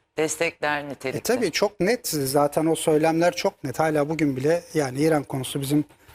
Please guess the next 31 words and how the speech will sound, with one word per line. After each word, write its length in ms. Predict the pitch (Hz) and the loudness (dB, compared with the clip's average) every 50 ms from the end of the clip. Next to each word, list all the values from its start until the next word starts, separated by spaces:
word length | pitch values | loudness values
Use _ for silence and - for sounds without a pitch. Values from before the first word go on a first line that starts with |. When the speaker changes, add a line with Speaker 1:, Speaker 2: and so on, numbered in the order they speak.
| - - - - | -20 -14 -2 2
Speaker 2:
malumunuz 440 | 147 147 151 143 139 135 151 156 - | 4 4 4 4 2 0 0 0 2
çalışma 420 | - 156 151 151 - - 165 151 | 0 0 0 0 0 2 0 0
alanı. 200 | 135 123 123 123 | 0 0 -2 -2
Yani 280 | 131 135 131 127 127 139 | -2 -2 -2 -2 -2 0
adamların 380 | 143 143 156 147 147 143 143 156 | 2 2 4 4 4 4 4 4
acayip 320 | 151 147 160 160 156 - | 4 4 2 0 0 0
gündeminde. 480 | - 160 156 139 127 127 123 117 117 113 - _ _ _ _ _ _ _ _ _ _ _ _ _ 143 135 | -2 0 0 0 -2 -6 -6 -8 -10 -10 -12 _ _ _ _ _ _ _ _ _ _ _ _ _ -14 -12
Yani 400 | 123 127 127 131 135 135 139 143 | -12 -12 -12 -12 -12 -6 -2 0
ben 200 | 143 135 139 135 | 0 0 0 0
fetö'nün 420 | - - 147 - - 151 151 147 | 0 0 2 2 2 2 4 4
başka 280 | 143 139 - - 165 151 | 2 2 0 0 0 0
bir 60 | 147 | 0
ülkeyi 260 | 135 - - 151 147 | -2 0 -2 -2 -2
bu 60 | 147 | 0
kadar 220 | - 151 143 139 131 | -2 0 0 0 -2
çalıştığını 460 | - - 131 120 - - 143 151 151 | -2 -6 -4 -4 -6 -4 -2 -2 0
zannetmiyorum 600 | 147 151 151 160 151 - _ _ 127 123 123 123 | 0 2 2 2 0 -2 _ _ -14 -12 -12 -14
yani. 120 | 123 123 - _ _ _ _ _ _ _ _ _ _ _ _ _ _ _ _ _ _ - - - _ _ _ _ _ _ _ _ _ _ _ _ - | -16 -20 -20 _ _ _ _ _ _ _ _ _ _ _ _ _ _ _ _ _ _ -20 -20 -20 _ _ _ _ _ _ _ _ _ _ _ _ -20
Yani 100 | - - _ | -20 -18 _
Türkiye'liler, 580 | - 160 147 - - 135 120 117 123 123 123 | -6 -6 -6 -4 -4 -4 -4 -4 -4 -2 0
yabancılar 540 | 131 139 135 135 135 131 127 120 123 123 131 | 0 0 2 0 -2 -4 -4 -4 -2 0 0
vesaire 320 | 135 127 - - 131 120 117 | 0 0 0 -2 -6 -8 -6
çok 280 | - - 143 - _ | -4 -4 -4 -4 _
girmeyelim 420 | - 151 156 165 180 208 196 165 143 | 0 2 4 4 2 2 0 0 0
de 40 | |
oraya. 160 | 131 127 127 127 | 0 0 0 0
Yani 180 | 135 139 139 147 | 2 4 4 6
muazzam 400 | 165 170 165 139 135 170 180 175 | 6 6 6 6 4 2 2 2
bir 60 | - | 2
şey 220 | - 190 180 156 | 4 4 4 4
var. 240 | 131 120 110 - | 4 0 -4 -8